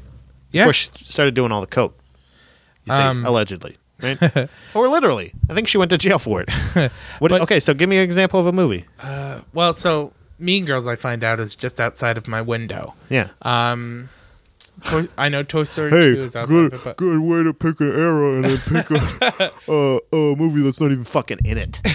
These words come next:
Speaker 1: <laughs> No,
Speaker 2: Stupid.
Speaker 1: but I was just off.
Speaker 2: All right.
Speaker 1: I was close.
Speaker 2: Whatevs.
Speaker 1: That would have been like, um, so
Speaker 2: A whole
Speaker 1: let me, let me look at a
Speaker 2: year.
Speaker 1: list here
Speaker 2: You're a
Speaker 1: because
Speaker 2: year off.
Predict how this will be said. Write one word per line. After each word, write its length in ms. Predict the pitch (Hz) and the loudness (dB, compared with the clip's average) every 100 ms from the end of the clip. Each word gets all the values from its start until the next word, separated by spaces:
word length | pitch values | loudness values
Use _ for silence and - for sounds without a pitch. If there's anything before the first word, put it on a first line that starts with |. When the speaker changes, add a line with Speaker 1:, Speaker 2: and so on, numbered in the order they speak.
| - | 0
Speaker 1:
<laughs> 460 | 254 - 220 - 180 | -2 0 -2 -2 -2
No, 180 | 214 185 | 0 2
Speaker 2:
Stupid. 440 | 131 110 110 113 | 2 0 0 2
Speaker 1:
but 80 | 285 | 4
I 100 | 277 | 2
was 240 | 247 180 | 2 -2
just 420 | 156 233 208 - 185 | -2 0 0 0 0
off. 420 | 170 123 110 - | 2 2 -2 -4
Speaker 2:
All 120 | 127 | -2
right. 200 | 104 87 | -2 0
Speaker 1:
I 100 | 214 | 0
was 140 | 190 147 | -2 -2
close. 440 | 196 156 123 165 | 0 2 0 0
Speaker 2:
Whatevs. 440 | 139 92 95 - - | -2 -2 -4 -6 -2
Speaker 1:
That 100 | 175 | 2
would 140 | 185 | 2
have 80 | 160 | 0
been 160 | 180 | 0
like, 260 | 170 160 - | 2 0 0
um, 520 | 151 143 135 127 135 - - - - | 0 0 0 -4 -8 -14 -10 -10 -8
so 440 | - 147 143 - - _ _ _ _ | -2 0 0 -4 -14 _ _ _ _
Speaker 2:
A 60 | 101 | -10
whole 140 | - | -2
Speaker 1:
let 100 | 151 | -2
me, 140 | 135 101 | -2 -2
let 100 | 170 | 0
me 60 | 175 | 2
look 180 | 156 | 2
at 60 | 139 | 0
a 40 | |
Speaker 2:
year. 80 | 120 | -2
Speaker 1:
list 220 | 113 - | -2 -4
here 100 | 120 | -6
Speaker 2:
You're 80 | 95 | -8
a 20 | 104 | -6
Speaker 1:
because 340 | 127 123 151 | -2 0 4
Speaker 2:
year 220 | 143 95 | 4 4
off. 460 | 80 73 - - | -2 -10 -12 -14